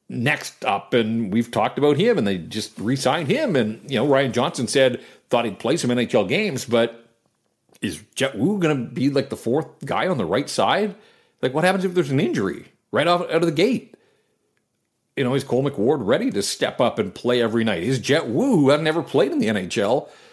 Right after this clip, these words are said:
you know, Philip Johansson, boy, the, the one game that I saw from him, he did not look N H L ready. And, you know, there is an adjustment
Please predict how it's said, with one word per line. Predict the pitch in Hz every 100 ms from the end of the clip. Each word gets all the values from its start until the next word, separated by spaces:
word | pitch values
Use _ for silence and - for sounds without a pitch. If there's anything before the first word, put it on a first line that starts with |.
| _ _ _ -
you |
know, | 127
Philip | 135 202 208
Johansson, | 127 120 165 262 220 123 92 107 - _ _ _
boy, | 135 165 117
the, | 104
the | 92
one | 98 185 165
game | 175 160
that | 127
I | 170
saw | - 151
from | - 117
him, | 220 165 123 98 - - _
he | - 170
did | 175
not | 143 147
look | 156 143
N | 139
H | 135
L | 139 120
ready. | 117 73 - _ _ _ _ _ _ _ -
And, | 110 113 110 107 107 107 104 104 - _ _ _ _ -
you | 101
know, | 127
there | 123 113
is | 135
an |
adjustment | 139 120 - 226 139